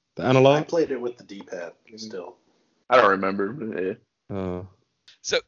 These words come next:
Speaker 4: c-, I mean, so when Code Veronica came out just on Dreamcast, like, it was a big deal.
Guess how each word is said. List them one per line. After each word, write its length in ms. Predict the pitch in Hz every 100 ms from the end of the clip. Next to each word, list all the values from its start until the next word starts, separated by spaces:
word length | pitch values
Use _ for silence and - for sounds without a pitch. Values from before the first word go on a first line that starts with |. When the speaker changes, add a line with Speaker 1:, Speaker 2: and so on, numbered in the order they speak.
| _
Speaker 4:
c-, 60 | -
I 80 | 196
mean, 160 | 196 175
so 180 | - 190
when 120 | 165
Code 200 | 151 302
Veronica 380 | 202 156 165 135
came 220 | 120 143
out 160 | 131 117
just 220 | 135 131
on 120 | 123 107
Dreamcast, 540 | 113 123 120 104 95
like, 140 | 101 -
it 80 |
was 160 | 196 139
a 60 | 104
big 400 | 98 120 104 98
deal. 420 | 117 101 90